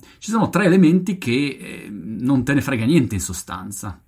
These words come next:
Uno è il brand, perché il brand, eh, ce l'hanno già loro, quindi non hanno bisogno di comprare un'azienda figa che abbia un brand figo. Secondo aspetto di cui non ti interessa niente è il fatturato, perché lo fai già tu, il fatturato, quindi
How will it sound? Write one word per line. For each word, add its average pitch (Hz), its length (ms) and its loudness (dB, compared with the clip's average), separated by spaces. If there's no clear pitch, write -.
Uno 226 240 4
è - 20 4
il 123 60 4
brand, 95 580 -2
perché 95 220 -8
il 110 60 -2
brand, 123 640 0
eh, 98 260 -20
ce - 140 -10
l'hanno 107 180 -4
già 113 140 -4
loro, 110 260 -2
quindi 107 220 0
non 120 80 0
hanno 127 160 2
bisogno 107 260 -2
di 101 60 -6
comprare 101 340 -6
un'azienda 98 540 -4
figa 101 440 -6
che 104 100 -10
abbia 95 160 -6
un 90 40 -4
brand 87 180 -10
figo. - 300 -20
Secondo 175 540 4
aspetto 127 320 -2
di 120 80 -2
cui 135 80 -4
non 123 140 2
ti 110 80 -6
interessa 113 320 -4
niente 110 320 -2
è - 20 -4
il 95 60 -6
fatturato, 101 800 -8
perché 90 240 -8
lo 92 100 -4
fai 92 180 -6
già 98 140 -4
tu, 98 180 -8
il - 80 -20
fatturato, 90 680 -8
quindi 90 440 -8